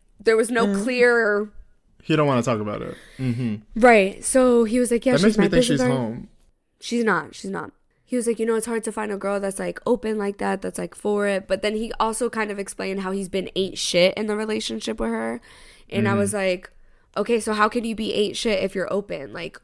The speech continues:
Speaker 1: what is it, you know?" And I'm like, "So do you want something with me or do y'all want something with me? Like, is she trying to, like, fuck me too? 'Cause I may
Speaker 2: Mm-hmm.
Speaker 1: be a little bit more <laughs> open to it." 'Cause
Speaker 2: Yeah,
Speaker 1: she's
Speaker 2: that's
Speaker 1: so
Speaker 2: way better.
Speaker 1: cute. Yeah. And yeah, so I was like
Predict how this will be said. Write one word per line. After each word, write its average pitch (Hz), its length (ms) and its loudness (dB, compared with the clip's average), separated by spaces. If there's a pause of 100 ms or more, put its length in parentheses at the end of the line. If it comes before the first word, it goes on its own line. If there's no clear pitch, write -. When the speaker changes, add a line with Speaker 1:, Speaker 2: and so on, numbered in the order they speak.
Speaker 1:
what 180 420 0
is 180 180 0
it, - 180 -6
you 190 140 0
know?" 175 320 -2 (760)
And 220 160 -2
I'm 226 100 0
like, 208 240 0 (480)
"So 208 200 6
do 196 160 0
you 233 140 2
want 247 180 2
something 226 300 -4
with 196 160 -2
me 220 200 -4
or 226 100 0
do 180 120 -6
y'all 180 400 0
want 196 160 -2
something 180 260 -8
with 165 120 -8
me? 135 180 -14
Like, 165 280 -10
is 170 100 -4
she 220 200 -4
trying 240 240 -2
to, 214 80 -2
like, 202 220 -2
fuck 208 220 -4
me 196 100 -2
too? 302 460 -2 (360)
'Cause 196 200 -2
I 185 100 4
may 233 200 4
Speaker 2:
Mm-hmm. 214 80 4
Speaker 1:
be 220 140 0
a 196 80 0
little 202 260 0
bit 180 140 -2
more 170 200 -4
<laughs> - 40 0
open - 400 8
to 320 380 6
it." - 300 0
'Cause - 280 -10
Speaker 2:
Yeah, 113 640 4
Speaker 1:
she's 123 140 -6 (160)
Speaker 2:
that's 220 100 -2
Speaker 1:
so - 80 4
Speaker 2:
way - 120 6
better. 220 160 0 (280)
Speaker 1:
cute. - 80 -14
Yeah. 208 400 0 (680)
And 247 160 2
yeah, 240 200 4
so 214 160 0
I 220 100 2
was 226 180 -2
like 208 360 -2